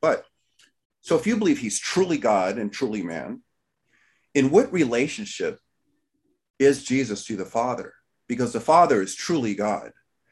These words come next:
So if Jesus is truly God, how do you s-, how do you grapple with that? Is he, is he the Father, or is he a separate God? Now I see it as that, that's your only two options,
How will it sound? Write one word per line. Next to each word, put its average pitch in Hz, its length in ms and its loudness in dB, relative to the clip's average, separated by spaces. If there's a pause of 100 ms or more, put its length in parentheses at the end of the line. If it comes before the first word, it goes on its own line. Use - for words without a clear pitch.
(180)
So 139 180 0
if - 120 -4
Jesus 196 420 0
is 107 120 -6
truly 117 300 -2
God, 101 420 0 (240)
how 175 180 2
do 220 80 0
you 208 80 -2
s-, - 300 -6
how - 100 -4
do 262 80 0
you 214 80 -2
grapple 107 460 -2
with - 160 -10
that? - 220 -10 (500)
Is 139 260 2
he, 127 380 0 (640)
is 143 240 2
he 202 120 0
the 185 100 -2
Father, 160 600 0 (920)
or 127 280 0
is 143 280 0
he 180 80 -6
a 139 60 -2
separate - 580 -6
God? 78 360 -8 (540)
Now 127 160 2
I 147 220 4
see 131 260 -2
it 92 220 -4 (800)
as 127 300 0
that, 160 300 2
that's 175 240 2
your 208 140 4
only 147 140 0
two 143 260 -6
options, - 600 -6